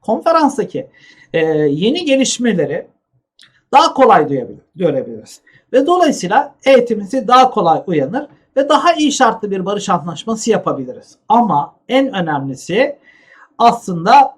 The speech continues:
Yunanlıların Anadolu'da yaptığı katliamı bütün dünyaya ispatlamak. Dünya gelecek.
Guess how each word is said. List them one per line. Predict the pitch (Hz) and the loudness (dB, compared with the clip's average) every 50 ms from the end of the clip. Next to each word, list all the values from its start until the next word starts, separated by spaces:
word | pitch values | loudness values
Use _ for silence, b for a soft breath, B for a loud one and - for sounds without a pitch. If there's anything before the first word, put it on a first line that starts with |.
| _ 143 | _ -10
Yunanlıların | 143 165 226 254 262 247 233 220 202 185 180 185 180 175 160 147 165 208 254 226 - _ | -6 -2 2 4 6 6 4 4 0 -2 -4 0 2 2 2 2 0 -2 -4 -4 -6 _
Anadolu'da | - 180 202 233 254 247 214 208 190 180 175 165 147 | 0 0 2 2 2 0 0 -2 -2 -2 -4 -4 -4
yaptığı | 143 160 196 196 196 - _ - 156 139 127 - - | -2 2 2 2 2 0 _ -6 -4 -4 -4 -6 -4
katliamı | - 214 208 208 - - 175 170 160 165 170 165 | 0 0 0 0 -2 -4 -2 -2 -2 -4 -6 -6
bütün | 175 180 - - 214 190 | -8 -10 -12 -10 -10 -8
dünyaya | 160 147 143 156 160 | -8 -8 -8 -10 -10
ispatlamak. | - - - - - - _ _ _ _ _ _ _ _ _ _ _ _ _ _ _ _ _ _ _ _ _ _ _ _ _ _ _ - | -12 -14 -16 -18 -18 -18 _ _ _ _ _ _ _ _ _ _ _ _ _ _ _ _ _ _ _ _ _ _ _ _ _ _ _ -6
Dünya | 214 269 320 349 311 | -4 -4 -2 0 0
gelecek. | 294 202 165 147 120 - - - _ - - - | 0 0 -2 -4 -6 -8 -16 -20 _ -20 -20 -20